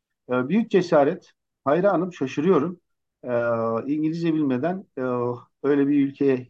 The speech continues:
gitmek, e, ne kadar imkanlar, e, şanslar, e, fırsatlar ülkesi olsa da, e, her ülkenin kendine göre kuralları var. Birincisi o di-, ülkenin dilini konuşmak. E,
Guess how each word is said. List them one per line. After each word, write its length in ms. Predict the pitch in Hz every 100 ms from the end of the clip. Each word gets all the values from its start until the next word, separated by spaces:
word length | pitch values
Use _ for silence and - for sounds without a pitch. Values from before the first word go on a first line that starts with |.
| -
gitmek, 480 | 123 147 180 - _ _ _ _ -
e, 360 | 131 131 131 156
ne 120 | 185
kadar 340 | 180 156 139
imkanlar, 800 | 139 139 139 139 139 135 123 - 135 127
e, 40 | 120
şanslar, 720 | 156 147 143 - 147 131 123 -
e, 60 | 120 120 117 117 113 107 107
fırsatlar 500 | 156 143 151 151 160
ülkesi 400 | 143 123 131 135
olsa 380 | 127 143 - 127
da, 200 | 156 - _ _ _ -
e, 60 | 131
her 360 | 131 139 202
ülkenin 400 | 185 123 151 185
kendine 340 | 190 170 160 165
göre 220 | 151 160
kuralları 420 | 160 151 147 143
var. 200 | 113 202
Birincisi 420 | 196 127 107 -
o 140 | 214 147
di-, 120 | 135
ülkenin 400 | 135 117 123 202
dilini 240 | 226 180 175
konuşmak. 560 | - 101 82 - 190 _ _ _
E, 40 | _